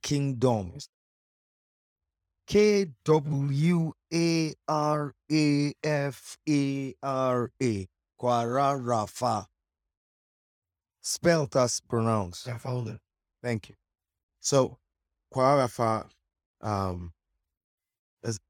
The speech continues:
Speaker 2: multi-ethnic state, first in, uh, of confederacy centered along the Benue River,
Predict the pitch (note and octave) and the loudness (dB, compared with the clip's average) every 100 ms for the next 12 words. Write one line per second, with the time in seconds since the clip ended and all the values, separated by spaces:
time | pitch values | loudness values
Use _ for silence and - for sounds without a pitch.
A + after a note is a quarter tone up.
0 | _ _ - B2 B2+ B2+ A2 A#2 A#2 A2 | _ _ -8 -6 -6 -8 -4 -4 -2 -2
1 | G#2 - - G#2+ - - _ _ _ _ | 0 -2 -2 -4 -6 -10 _ _ _ _
2 | _ _ _ C#3+ A#2 G#2+ G#2+ _ - A2 | _ _ _ 0 0 -2 -10 _ -18 -12
3 | - A2 - G#2+ - - A2 G2 A#2+ A2 | -6 -4 -2 -4 -6 -8 -6 -2 -2 -2
4 | G#2+ G2+ G2 - A#2 A2 A#2 G#2+ G#2 G#2 | -2 -4 -4 -4 -2 -2 -2 0 0 0
5 | G#2 A2 G2+ - G#2+ G#2 G#2 G2+ G2 F2+ | -2 -4 -6 -6 -4 -2 0 0 -2 -4
6 | F#2 | -8